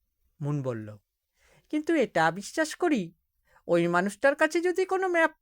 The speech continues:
থেকে থাকে, সেটার অবশ্যই বিশেষ কোনো অর্থ ছিল। ভূসঙ্গটা যেখানে কঙ্কালটা দেখতে পেয়েছিল,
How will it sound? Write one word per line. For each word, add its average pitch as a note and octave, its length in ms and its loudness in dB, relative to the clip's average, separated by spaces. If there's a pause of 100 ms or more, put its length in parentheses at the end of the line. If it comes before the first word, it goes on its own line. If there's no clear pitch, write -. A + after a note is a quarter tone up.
(180)
থেকে E4 220 -2
থাকে, F4+ 560 0
সেটার D4 360 2
অবশ্যই A#3+ 460 -2
বিশেষ D#4 340 -4
কোনো D3 220 -4
অর্থ B2+ 280 -10
ছিল। G#2+ 320 -12 (960)
ভূসঙ্গটা F3+ 920 -2
যেখানে D4 340 0
কঙ্কালটা C4+ 520 0
দেখতে G#3 300 -6
পেয়েছিল, G#3 520 0